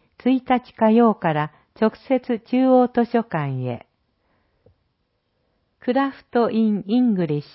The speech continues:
シュ。季節にちなんだ絵本を英語の読み聞かせと折り紙で楽しみます。日時、十九日土曜、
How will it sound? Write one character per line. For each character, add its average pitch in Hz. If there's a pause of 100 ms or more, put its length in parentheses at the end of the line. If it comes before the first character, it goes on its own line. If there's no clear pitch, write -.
シ 139
ュ。 117 (1120)
季 294
節 247
に 196
ち -
な 196
ん 175
だ 165
絵 170
本 185
を 147 (320)
英 262
語 254
の 240
読 208
み 214
聞 -
か 202
せ 196
と -
折 262
り 262
紙 190
で 151
楽 160
し 151
み 143
ま 131
す。 - (1080)
日 233
時、 143 (400)
十 285
九 196
日 170
土 165
曜、 156